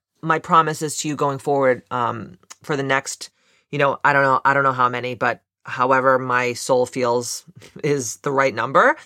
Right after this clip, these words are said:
um, how to escape the matrix, how to exit the matrix. So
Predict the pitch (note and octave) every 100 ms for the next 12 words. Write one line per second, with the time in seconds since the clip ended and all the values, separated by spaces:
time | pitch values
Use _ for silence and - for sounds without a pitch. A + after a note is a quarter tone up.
0 | _ _ _ - C#3+ C3+ B2+ - E3+ E3+
1 | F3+ E3 - D3 - C3 A#2+ A#2 G2 -
2 | D#3+ D3+ - C#3 - - C3 A2+ - -
3 | - - - _ _ _ _ _ - -
4 | - F3 D3+ C3+